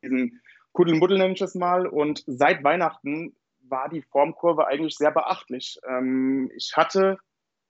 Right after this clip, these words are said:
vor ein paar Wochen noch das Gefühl, man könnte noch Platz fünf erreichen, war da sogar recht vorsichtig optimistisch.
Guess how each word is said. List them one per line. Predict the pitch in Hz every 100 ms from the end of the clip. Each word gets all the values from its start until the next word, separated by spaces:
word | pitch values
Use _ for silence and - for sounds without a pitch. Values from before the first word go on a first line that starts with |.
| _
vor | -
ein | 151
paar | 151
Wochen | 156 170
noch | 170 -
das | 151
Gefühl, | 147 170 165
man | 135
könnte | 156 156 147
noch | 135
Platz | - 131
fünf | - 180
erreichen, | 185 190 196 196 175 139
war | 135
da | 151
sogar | 139 139 135
recht | 139 139 - -
vorsichtig | 147 151 151 - 139
optimistisch. | - - 127 151 - 208 -